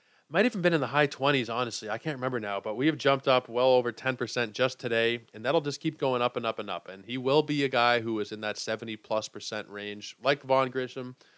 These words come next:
like we saw with O'Neal Cruz when he was called up, like Rutschman, like, these guys that deserve to be rostered. Michael Harris, you know, there are prospects where you're kinda hit or miss, a little bit not sure. Brett Baty was that recently. Obviously, guys like Kelenic.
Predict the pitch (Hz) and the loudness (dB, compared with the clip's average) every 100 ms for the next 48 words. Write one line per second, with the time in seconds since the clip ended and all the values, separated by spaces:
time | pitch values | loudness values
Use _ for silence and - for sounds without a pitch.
0 | _ - 117 127 - 123 120 123 123 123 | _ -6 -2 -2 6 6 8 4 4 0
1 | 123 127 123 117 117 110 - 110 110 107 | 0 2 0 0 -8 -8 -2 0 2 0
2 | 107 113 131 127 123 - 123 123 113 98 | 2 0 2 0 0 -4 -8 -8 -12 -10
3 | 135 139 143 135 131 131 113 120 123 127 | -8 2 4 4 0 -4 -2 -2 -2 -6
4 | 113 107 104 104 113 113 120 127 - 120 | -8 -2 -2 -2 -8 -8 -6 -6 -4 0
5 | 127 123 123 - 117 107 107 110 110 - | 2 2 0 -4 -10 -8 -6 -6 -6 -2
6 | 117 113 117 110 - 107 101 95 _ _ | -2 0 -4 -6 -8 -8 -6 -6 _ _
7 | _ _ _ _ 113 127 143 139 135 131 | _ _ _ _ -14 -2 2 4 2 0
8 | 123 127 127 120 113 113 117 107 110 110 | 0 2 2 0 -2 -2 0 0 -2 -2
9 | - 113 110 110 - 113 113 110 104 107 | -2 -2 0 -4 -2 -2 -2 -4 -4 -2
10 | 104 107 107 107 104 104 98 101 101 104 | -4 -6 -10 -10 -10 -8 -6 -6 -8 -10
11 | 98 98 98 87 - 117 110 107 | -6 -6 -6 -10 -6 -4 -4 -6